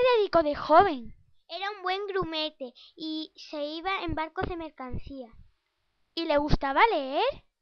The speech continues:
Speaker 2: Sí, leía las historias de Marco Polo, que le impresionó mucho después de la Biblia.
Speaker 1: ¿Y qué hay de su familia?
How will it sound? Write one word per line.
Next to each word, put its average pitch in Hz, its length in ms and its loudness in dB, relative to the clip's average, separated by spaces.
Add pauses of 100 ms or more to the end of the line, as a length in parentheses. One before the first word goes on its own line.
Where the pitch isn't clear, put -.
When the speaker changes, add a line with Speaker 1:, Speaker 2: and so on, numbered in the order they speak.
(200)
Speaker 2:
Sí, 339 460 -8
leía 311 360 0
las 415 180 -2
historias 381 460 -6
de 349 120 -10
Marco 330 420 -4
Polo, 277 380 -4 (260)
que 320 140 -10
le 320 60 -8
impresionó 311 600 -10
mucho 330 440 -16
después 320 360 -12
de 349 100 -14
la 294 140 -12
Biblia. 240 480 -18 (2500)
Speaker 1:
¿Y 349 180 -8
qué 302 100 -8
hay 311 200 0
de 523 60 4
su 403 160 -2
familia? 285 800 -6